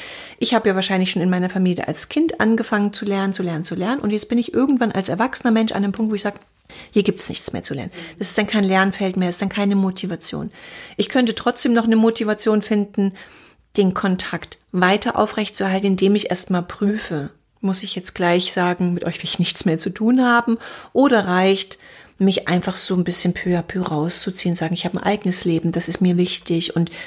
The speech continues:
wir hatten das ja auch schon mal in der Weihnachtsfolge, ne? Wenn ich hinfahre an Feiertagen, an, äh, Geburtstagen, dann fahre ich dahin, bin dann in meiner Rolle, die ich da bin, hab dann auch den Anspruch nicht an die.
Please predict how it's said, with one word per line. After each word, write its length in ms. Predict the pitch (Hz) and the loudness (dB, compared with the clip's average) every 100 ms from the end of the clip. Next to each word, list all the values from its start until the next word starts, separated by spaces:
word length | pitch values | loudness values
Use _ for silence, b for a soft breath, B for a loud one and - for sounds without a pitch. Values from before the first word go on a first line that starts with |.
| B - | B -6
wir 140 | 175 | -4
hatten 140 | 170 160 | -2 -4
das 120 | - | -6
ja 80 | - | -8
auch 60 | |
schon 120 | - 170 | -6 -6
mal 40 | |
in 40 | |
der 100 | 156 | -4
Weihnachtsfolge, 760 | 156 160 170 - - 165 151 160 | -4 -4 -4 -8 -8 -6 -4 -2
ne? 180 | 185 196 | 0 0
Wenn 100 | 165 | 0
ich 120 | 175 | 0
hinfahre 920 | 208 208 214 - 180 180 175 175 185 B B | 2 2 2 0 2 2 0 0 -2 B B
an 220 | 202 185 | 0 2
Feiertagen, 1040 | - 175 175 175 - 175 175 180 175 170 | 0 0 0 -2 -4 -2 -2 0 0 0
an, 360 | - 185 185 185 | 2 4 4 2
äh, 300 | - 175 175 | 0 -2 0
Geburtstagen, 1080 | 180 175 185 180 - - - 170 170 175 175 | 0 2 2 2 -4 -6 -4 -4 -2 -2 -2
dann 180 | 170 165 | -4 -6
fahre 240 | - 165 160 | -4 -4 -4
ich 140 | 165 | -4
dahin, 580 | 160 165 180 185 180 185 B B B B B | -6 0 2 4 2 -4 B B B B B
bin 200 | 240 240 | 4 4
dann 160 | 208 170 | 4 2
in 100 | 175 | 0
meiner 260 | 170 170 | 0 -2
Rolle, 280 | 170 208 214 | 0 2 2
die 140 | 190 | 2
ich 100 | 175 | -4
da 100 | - | -4
bin, 460 | 160 180 180 180 180 | -4 -2 0 0 -2
hab 140 | 190 | -4
dann 140 | - 180 | -4 -4
auch 100 | 175 | -4
den 180 | 185 - | -4 2
Anspruch 520 | 226 262 - 196 190 | 4 2 0 -4 0
nicht 260 | 185 185 180 | 0 0 -2
an 180 | 175 | -2
die. 380 | 175 165 160 151 | -2 -6 -4 -6